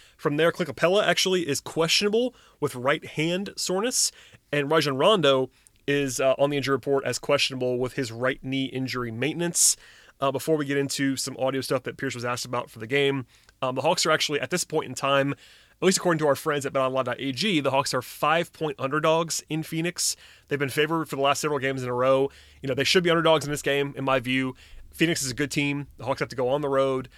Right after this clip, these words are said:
They're not full strength just yet, especially if Capela's out. That would, that would, that would certainly hurt them. If, but, you know, regardless, without Bogdanovich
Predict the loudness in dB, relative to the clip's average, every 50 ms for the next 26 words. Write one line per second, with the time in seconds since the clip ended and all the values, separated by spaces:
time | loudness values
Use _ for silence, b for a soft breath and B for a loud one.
0 | b b b -4 -2 -2 -2 -2 -2 -4 -4 -4 -2 -2 -2 -2 -2 -4 -4 -4
1 | -4 -4 0 2 2 2 2 0 -2 -2 -2 0 0 0 -2 -4 -4 -2 -2 0
2 | 0 0 0 0 -4 -2 -4 -4 -6 -8 -8 -10 -10 -10 -10 -10 -12 -12 -10 -8
3 | -8 -6 -6 -6 -6 -6 -4 -2 -2 -2 -2 -2 -4 -4 -6 -10 _ _ _ _
4 | _ _ _ _ _ _ _ _ _ _ -10 -10 -10 -10 -14 -10 -2 0 0 0
5 | 0 -2 -6 -8 -8 _ _ -20 -12 -8 -2 4 4 4 4 4 2 0 0 2
6 | 0 0 2 2 2 2 2 2 0 0 0 0 -2 -2